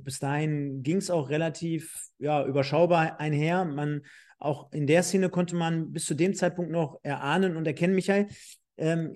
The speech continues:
Kaspar Janda hatte, glaub ich, so drei, vier Mal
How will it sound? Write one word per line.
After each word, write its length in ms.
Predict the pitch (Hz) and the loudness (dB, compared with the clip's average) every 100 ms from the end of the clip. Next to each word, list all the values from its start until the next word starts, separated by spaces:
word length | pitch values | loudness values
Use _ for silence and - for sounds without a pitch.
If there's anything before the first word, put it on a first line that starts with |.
| - | -4
Kaspar 280 | 208 208 196 | -2 2 4
Janda 340 | 180 233 247 | 6 4 4
hatte, 180 | 233 233 | 2 2
glaub 260 | 185 208 | 2 2
ich, 80 | 208 | 0
so 120 | - 196 | -2 -2
drei, 440 | 165 143 202 302 | -4 -4 -2 0
vier 400 | - - 254 254 | -2 -4 -2 2
Mal 580 | 214 214 160 156 220 | 4 4 4 4 2